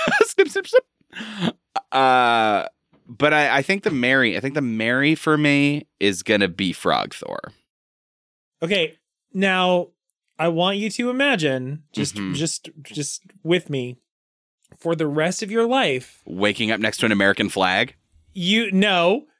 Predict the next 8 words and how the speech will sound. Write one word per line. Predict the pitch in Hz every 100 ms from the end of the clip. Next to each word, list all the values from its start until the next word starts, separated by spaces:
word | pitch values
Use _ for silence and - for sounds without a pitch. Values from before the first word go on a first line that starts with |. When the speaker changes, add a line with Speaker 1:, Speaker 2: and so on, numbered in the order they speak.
| _ 190 165
Speaker 2:
you | 208
<laughs> |
have, | - - 262 - 285 - 226
no, | 208 - 190 453 196 311 370 - - - - _ 440
you | 151 180
have | 190 220 226
to | - 214 202 196 190 175 _ _ _ _ _ _
feed | - - 233 240 254 254